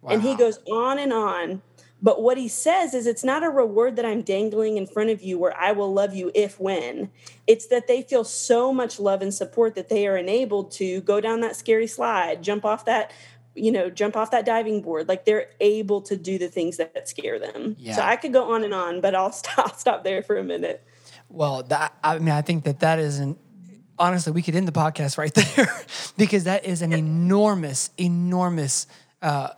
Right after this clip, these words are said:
Speaker 2: principle to, to tackle. And if you can,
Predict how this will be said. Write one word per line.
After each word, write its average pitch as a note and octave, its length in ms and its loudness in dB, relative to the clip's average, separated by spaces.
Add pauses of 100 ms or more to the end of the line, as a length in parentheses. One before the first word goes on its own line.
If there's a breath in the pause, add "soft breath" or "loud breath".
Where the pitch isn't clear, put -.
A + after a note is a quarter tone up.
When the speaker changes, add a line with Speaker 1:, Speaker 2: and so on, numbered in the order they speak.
(320)
Speaker 2:
principle C#3 640 -2 (260 loud breath)
to, D3 400 -2
to D#3 120 -4
tackle. D3 600 -4
And D#3+ 140 -2
if D#3 160 -2
you F#3 100 0
can, D3+ 420 -4